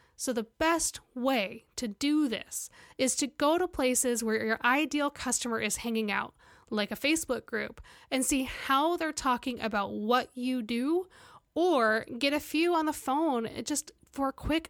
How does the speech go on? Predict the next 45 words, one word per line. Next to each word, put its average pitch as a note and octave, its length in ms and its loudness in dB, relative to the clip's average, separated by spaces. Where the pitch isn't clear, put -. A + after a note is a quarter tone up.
market A#3 540 0
research A#3 480 -2
call. B3 420 0
Ask E4 400 4
them, G#3+ 240 -2
"When A#3+ 200 0
you D4 140 2
were D#4+ 100 2
looking D4+ 400 0
for C#4+ 240 0
this, C#4+ 480 0
what B3+ 240 -2
problem C#4 460 0
are C#4 80 0
you C#4 160 0
trying C4 320 -2
to - 80 -6
solve? B3+ 580 0
When A#3 200 0
you C4 280 0
are, C4 200 2
if C4+ 140 0
you're B3 120 2
gonna A#3 120 0
hire D4 360 2
this C#4 180 -2
kind C#4+ 220 -2
of C4+ 80 -8
person, C#4 360 0
if B3 80 -4
you're B3+ 120 0
gonna A#3 100 -2
hire C4 320 -2
a B3 60 -2
bookkeeper, B3+ 580 -4
for A#3+ 140 -4
instance, A#3+ 420 -2
what B3+ 320 0
do C4+ 100 -2
you C4 100 2
think C4+ 200 -4
you're B3+ 140 -4
hiring A#3 540 -2
them A#3 260 -4
for?" - 640 -2